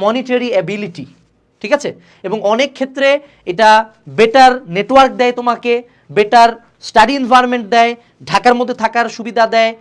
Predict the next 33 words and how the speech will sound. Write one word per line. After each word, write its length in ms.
and 160
lots 420
of 20
other 240
perks। 340
আহ, 180
যেমন 240
হলো 240
গিয়া 140
ওপেন 320
ক্রেডিট 280
সিস্টেম, 540
এ 240
আছে, 320
সিস্টেম 300
আছে, 100
মেলা, 300
মেলা 180
হিসাব 220
আছে, 180
এলা 160
তুমি 160
already 240
জানো, 200
এলা 120
আমার 160
মুখ 160
থেকে 140
শোনার 200
দরকার 240
নেই, 120
ঠিক 100
আছে? 160